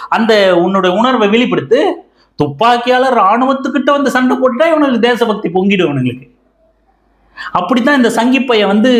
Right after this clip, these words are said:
இந்த பஞ்சாமிரத சங்கி வெண்ணை வந்து பொங்குறான். உடனே இஸ்லாமியர்கள் டவுசர் அவுத்து பார்த்துட்டான். போன வரிசையா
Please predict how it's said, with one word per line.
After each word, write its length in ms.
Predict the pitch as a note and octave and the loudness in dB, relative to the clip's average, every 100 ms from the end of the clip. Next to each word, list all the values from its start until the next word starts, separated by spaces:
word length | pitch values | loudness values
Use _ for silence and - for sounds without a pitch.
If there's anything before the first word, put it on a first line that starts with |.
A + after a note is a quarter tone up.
| G3 | 2
இந்த 180 | E3+ E3+ | 2 0
பஞ்சாமிரத 500 | F3+ G#3 B3+ A#3+ G#3+ | -2 0 0 0 0
சங்கி 440 | F#3 F#3+ A3 A#3+ A3+ | -2 -2 0 0 0
வெண்ணை 320 | G3 G#3+ A#3 | 0 0 0
வந்து 280 | F#3 G3 A3+ F#3+ D#3+ E3 | 0 2 2 4 2 0
பொங்குறான். 360 | A#3+ C4+ B3 | 2 2 0
உடனே 280 | D#3+ F3+ A3 G#3+ | -2 -2 -2 -2
இஸ்லாமியர்கள் 600 | E3+ A3 A3+ A3 G#3 F#3+ | -2 0 2 2 0 0
டவுசர் 340 | G#3 A#3 A3+ | 0 0 0
அவுத்து 200 | G#3 G3+ | 0 0
பார்த்துட்டான். 360 | F3+ F3+ - C#3 | -2 -2 -4 -4
போன 200 | - G#3 | -2 0
வரிசையா 400 | G#3 F#3 G3+ A3+ | 0 0 -2 -2